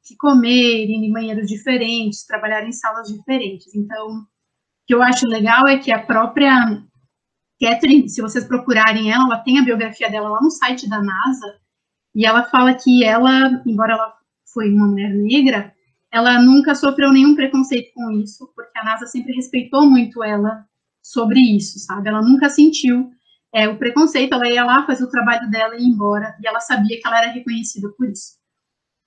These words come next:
É, enfim, é, a história dela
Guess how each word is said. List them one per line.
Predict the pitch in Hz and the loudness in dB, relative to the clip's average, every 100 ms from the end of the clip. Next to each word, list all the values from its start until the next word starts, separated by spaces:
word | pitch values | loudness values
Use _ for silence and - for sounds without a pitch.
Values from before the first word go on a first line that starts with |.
| _ - | _ -8
É, | 220 208 208 208 208 208 - 277 | 0 2 4 6 4 2 0 4
enfim, | 302 - 208 196 _ _ _ _ _ | 4 4 -2 -2 _ _ _ _ _
é, | 226 220 214 214 - | -2 0 0 -4 -2
a | |
história | 269 311 285 | 0 2 2
dela | 220 220 277 311 247 214 | 0 -2 0 2 2 -2